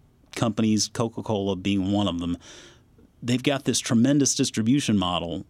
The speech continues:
and a great brand and just a, a phenomenal ability to just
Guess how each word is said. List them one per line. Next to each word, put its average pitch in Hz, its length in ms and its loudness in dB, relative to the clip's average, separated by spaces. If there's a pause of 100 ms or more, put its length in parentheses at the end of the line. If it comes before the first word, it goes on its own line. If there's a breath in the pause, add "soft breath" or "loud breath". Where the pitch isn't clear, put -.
(240)
and 98 580 -2
a 104 160 -2 (480)
great 123 420 -2
brand 90 640 0 (100)
and 95 180 0
just 117 260 -2
a, 95 260 -2
a 98 100 -4
phenomenal 117 880 0 (540)
ability 113 540 0 (180)
to 107 100 -8
just 117 260 -2